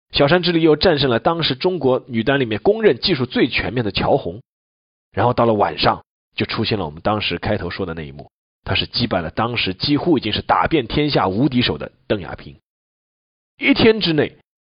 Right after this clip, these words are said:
小山智丽是连胜中国女乒三大顶级高手。这份战绩足以让任何乒乓选手激动，以至于小山智丽在赛后接受采访的时候是这么说的，她说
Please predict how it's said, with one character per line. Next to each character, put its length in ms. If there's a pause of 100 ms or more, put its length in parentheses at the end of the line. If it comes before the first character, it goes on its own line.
(280)
小 240
山 220
智 100
丽 140
是 120
连 380
胜 240
中 220
国 120
女 140
乒 220
三 280
大 160
顶 320
级 160
高 200
手。 220 (1000)
这 160
份 160
战 220
绩 200 (200)
足 400
以 80
让 240
任 260
何 180
乒 180
乓 140
选 200
手 120
激 160
动， 220 (560)
以 160
至 160
于 100
小 200
山 180
智 100
丽 100
在 160
赛 260
后 140
接 160
受 140
采 380
访 120
的 80
时 120
候 80
是 180
这 80
么 100
说 160
的， 140 (480)
她 100
说 300